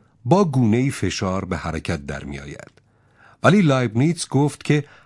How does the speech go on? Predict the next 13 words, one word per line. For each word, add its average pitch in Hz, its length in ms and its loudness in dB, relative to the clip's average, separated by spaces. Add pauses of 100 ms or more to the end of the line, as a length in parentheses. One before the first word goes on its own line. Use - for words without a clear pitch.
حرکت 139 680 0 (280)
ذات 143 580 2
ماهیت 98 760 0
ماده 80 440 -2
است. - 380 -12 (460)
حرکت 104 720 -2 (300)
یا 147 240 4
به 127 160 -2
هر 117 200 -2
حال 123 380 -4 (320)
فعالیت 85 880 -4
یا 147 60 2
حتی 160 320 -2